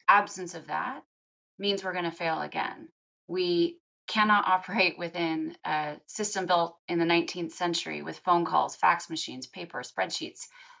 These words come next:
and the technology exists today to put a real solution in place. So I'm ever full of hope that the kind of solution and capabilities we need, um, can be created, but it takes a whole of society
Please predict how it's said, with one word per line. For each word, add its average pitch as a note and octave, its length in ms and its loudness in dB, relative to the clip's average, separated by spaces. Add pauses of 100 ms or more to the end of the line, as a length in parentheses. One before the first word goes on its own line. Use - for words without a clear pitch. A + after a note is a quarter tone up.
(120)
and G#3 120 4
the G3 60 2
technology G3 540 4
exists F3 380 -6
today E3 440 -2
to E3+ 180 -6
put E3+ 220 -4
a E3 80 0
real D#3+ 260 -4
solution E3 480 -6
in D3 120 -6
place. - 400 0
So D#3+ 320 2 (380)
I'm F#3 160 6
ever G#3 240 4
full G3 260 -2
of F3 120 -4
hope - 420 -8 (600)
that F3+ 220 2
the F#3 80 -4
kind G3 480 2
of G#3+ 120 -6
solution E3+ 560 -4
and E3+ 120 0
capabilities D#3+ 680 -2
we E3 100 4
need, D#3 440 4 (400)
um, D#3+ 260 8
can F3+ 280 2
be E3+ 120 0
created, E3 520 -2
but F3+ 100 -2
it E3+ 140 -4
takes F#3 460 -2
a E3+ 60 4
whole F#3 240 2
of F#3 100 2
society F3 760 2